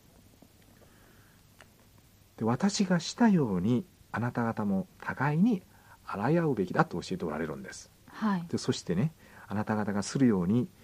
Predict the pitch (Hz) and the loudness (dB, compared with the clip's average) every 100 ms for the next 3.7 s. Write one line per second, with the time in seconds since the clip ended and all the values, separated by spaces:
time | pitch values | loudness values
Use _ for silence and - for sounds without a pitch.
0 | - - _ - 131 123 247 233 165 117 | -20 -20 _ -6 -2 4 6 6 4 0
1 | 101 87 - - - - - _ 131 110 | -4 -4 -6 -14 -14 -20 -20 _ -6 -6
2 | 82 67 101 - 127 107 202 180 165 - | -6 -12 -14 -10 -8 -4 -4 -4 -8 -16
3 | - 127 226 208 - 104 180 | -10 2 6 6 6 0 -2